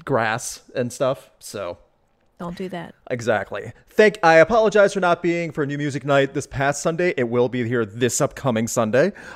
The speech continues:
Speaker 1: I was out of town last Sunday visiting Gretchen and watching
Speaker 2: Yee.
Speaker 1: movies with her and petting cats, so.
Speaker 2: Yee.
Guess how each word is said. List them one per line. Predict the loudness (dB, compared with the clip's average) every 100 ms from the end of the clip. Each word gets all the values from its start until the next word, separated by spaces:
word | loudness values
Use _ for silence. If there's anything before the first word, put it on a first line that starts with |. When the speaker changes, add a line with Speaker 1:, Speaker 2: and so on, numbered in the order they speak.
| -2
Speaker 1:
I | 2 4 4
was | 2 2
out | 2
of | 2
town | 2 2 4
last | 2 0
Sunday | 0 0
visiting | -2 -2 -2
Gretchen | -2 -2 -4 -8 -6
and | -2 0 0 -2
watching | -4 -4 -4
Speaker 2:
Yee. |
Speaker 1:
movies | -2 -2 -4
with | 0
her | 2 4 2
and | -2
petting | -4 -4 -4
cats, | -4 -4 -6 -10 -14 _ _
so. | -8 -6 -8 _
Speaker 2:
Yee. | -6 -4 -8